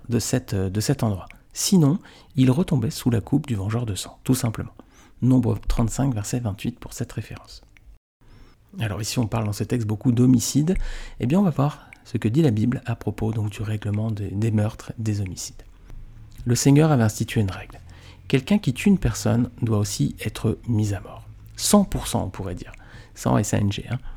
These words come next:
C'était un principe qui est en cours notamment depuis la sortie de l'arche et le nouveau départ de l'humanité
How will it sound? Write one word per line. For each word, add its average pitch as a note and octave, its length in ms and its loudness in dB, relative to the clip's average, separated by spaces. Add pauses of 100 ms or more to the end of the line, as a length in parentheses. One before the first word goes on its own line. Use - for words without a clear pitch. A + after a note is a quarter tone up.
(500)
C'était - 260 0
un F3+ 120 2
principe - 400 0
qui - 80 -2
est A#2 100 -4
en A2 80 2
cours C#3 180 -2
notamment A#2+ 320 2
depuis C#3+ 220 -2
la D#3 80 0
sortie C#3 300 -4
de B2 100 0
l'arche - 540 -4
et C3 120 4
le B2 100 2
nouveau A#2 360 2
départ G#2+ 500 -4
de A2+ 60 -2
l'humanité G#2+ 640 -2